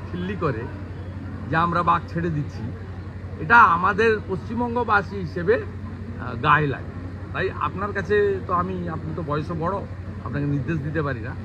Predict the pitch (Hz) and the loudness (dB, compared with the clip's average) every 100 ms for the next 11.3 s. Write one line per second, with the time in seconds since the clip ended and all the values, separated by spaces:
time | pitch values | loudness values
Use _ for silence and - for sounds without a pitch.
0 | - - - 185 180 175 208 - 175 139 | -8 -8 -6 -4 -2 2 2 2 -2 -2
1 | 143 - - - 165 170 - 202 151 151 | -4 -8 -6 -4 -2 -2 -4 -6 -2 0
2 | 170 180 156 131 156 - - 135 190 160 | 2 0 0 -4 -6 -10 -6 -4 0 2
3 | 139 156 180 190 165 180 147 143 143 156 | 2 2 0 0 0 0 0 0 0 0
4 | 131 113 - 107 90 92 151 190 202 190 | -2 -2 -6 -6 -6 -4 -4 0 0 0
5 | 143 147 131 120 - - - - - - | -2 -2 -4 -6 -6 -8 -8 -8 -10 -10
6 | - - 147 190 185 190 170 190 160 - | -10 -6 -2 0 2 2 2 0 -2 -8
7 | - 156 160 180 190 185 180 185 185 170 | -4 -2 -2 -2 -2 0 2 2 0 0
8 | 175 170 170 156 - 123 104 95 - - | 0 2 0 -2 -2 -2 -2 -6 -8 -8
9 | - - - - - 202 190 147 196 196 | -10 -10 -10 -8 -2 2 2 4 4 4
10 | 196 151 - - - - 147 180 190 208 | 2 0 -4 -6 -6 -4 -4 -2 -4 -2
11 | 196 180 208 | -2 0 -2